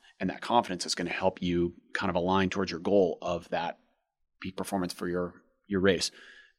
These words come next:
And so I think, um, there are a lot of confounding variables in human performance and the psychology of the athlete and how it plays out. If someone perceives that putting a one forty stem on and slamming their saddle forward is gonna make them super aero,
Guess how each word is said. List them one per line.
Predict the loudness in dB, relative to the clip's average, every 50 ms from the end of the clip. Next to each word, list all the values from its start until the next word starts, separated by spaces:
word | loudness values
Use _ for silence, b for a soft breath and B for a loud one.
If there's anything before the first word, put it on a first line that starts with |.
| _ -4
And | -4 -2
so | 2 6 8 8 8 8 6 2 0 -4 -12 _ _ _ _ -8
I | -6
think, | -4 0 0 0 0 2 0
um, | 0 0 0 -2 -4 -6 -8 -12 _ _ _ _ _ _ _ _ _ _ _ _ _ _ _ 4
there | 6 8
are | 8
a | 8
lot | 6 6
of | 6
confounding | 2 0 4 4 4 6 6 4 4
variables | 6 4 6 4 2 0
in | 0 -4
human | -2 0 0 -2 -2 -4
performance | -8 -6 -2 0 0 2 0 0
and | 0 -2 -2
the | -4 -6 -6
psychology | -6 -2 -2 -2 -2 2 6 8 8 8 8 4 0
of | -2
the | -2
athlete | -6 -8 -8 -8 -10 -12
and | -10 -4
how | -4 -4 -4
it | -4
plays | -6 -8 -6 -4 2 4
out. | 6 6 4 2 b b b b b b b
If | -4 -2
someone | 2 6 8 8 8 6
perceives | 4 0 0 2 4 6 6 6 6
that | 4 2 0
putting | 2 2 2 2
a | 2
one | 2 2 0 0
forty | 0 -2 -2 0
stem | 0 0 0 2 2 0 0
on | 0 -2 -2 -4
and | -2 -2
slamming | 0 0 2 0 0
their | 0 -2
saddle | 0 0 0 0 0
forward | 0 2 2 4 4 2
is | 0 -2
gonna | -4 -2
make | -2 -2 -2 -4
them | -6 -6
super | -2 0 2 2 2 2 4
aero, | 6 6 8 6 6 2 -2 -4